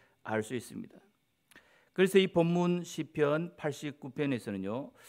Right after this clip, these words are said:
우리가 믿는 하나님이 언약의 하나님이시라는 것을 다시 한번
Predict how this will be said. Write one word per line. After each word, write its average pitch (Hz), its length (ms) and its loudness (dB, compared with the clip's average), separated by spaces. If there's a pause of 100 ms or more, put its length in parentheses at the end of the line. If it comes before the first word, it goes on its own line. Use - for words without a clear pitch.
(300)
우리가 170 380 4
믿는 190 380 4
하나님이 120 1040 -2 (180)
언약의 165 760 2 (560)
하나님이시라는 160 960 0
것을 110 280 -6
다시 135 240 -6
한번 175 420 -2